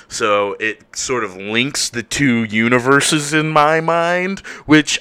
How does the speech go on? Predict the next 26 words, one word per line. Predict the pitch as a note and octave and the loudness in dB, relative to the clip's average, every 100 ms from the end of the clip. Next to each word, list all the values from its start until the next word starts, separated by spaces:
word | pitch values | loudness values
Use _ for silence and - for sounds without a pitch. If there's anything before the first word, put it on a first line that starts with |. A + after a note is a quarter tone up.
| - | 2
I | F#3+ | 4
know | F#3+ G3 | 6 6
this | D#3 C3+ C3+ | 4 0 -4
means | C3+ B2+ A2+ A2 | -6 -6 -8 0
nothing | A2+ G2+ F#2+ F#2+ | 0 2 -2 -4
to | G#2 - | -6 -4
anyone | G2+ F2+ F2 E2+ | -2 -4 -4 -2
else, | F#2 D#2 - | -2 -4 -10
but | - G#2 F#2 - | -4 -2 -2 -4
it, | B2 - | -8 -6
to | C#3+ | -8
me | C#3 D3 B2 | -8 -6 -6
it | A2 | -6
was | G#2+ | -10
a | F#2 | -12
cool | - A#2 G2 | -8 -8 -6
move. | F#2 G2 F2+ E2+ - - B2 - | -6 -6 -8 -10 -18 -20 -18 -8
Um, | A2 G#2+ G#2 G2 - - | -4 -2 -4 -6 -12 -6
like, | A#2+ A2+ | -4 -4
this | B2 A2 - | -6 -6 2
adjunct | A2+ A2+ G#2+ A#2+ A2+ - | 4 4 2 -2 -4 -8
character | - A#2 A2+ A2+ A#2+ A2+ | 0 4 4 0 -2 -2
to | - | -4
the | G#2 F#2+ F2+ E2+ | -6 -4 -4 -4
main | F#2 G2 G2+ G#2 G2+ | -6 -6 -4 -6 -6
character | A2 G#2 G#2 G2+ - G#2+ G#2 | -2 0 0 -2 -2 -2 -2